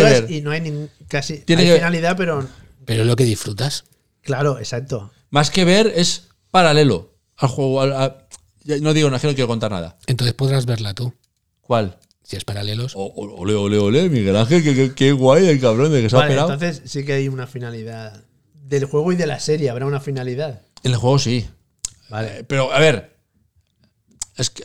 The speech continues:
Speaker 2: es que, eh, estos son juegos que son como un mundo, perdón, como un mundo y dentro del mundo, pues, vas creando historias.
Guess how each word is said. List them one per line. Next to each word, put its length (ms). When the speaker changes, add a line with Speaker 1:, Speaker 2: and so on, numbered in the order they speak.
Speaker 2:
es 100
que, 120
eh, 320
estos 200
son 120
juegos 360
que 100
son 220
como 220
un 120
mundo, 420
perdón, 280
como 160
un 60
mundo 180
y 40
dentro 240
del 80
mundo, 200
pues, 140
vas 140
creando 240
historias. 480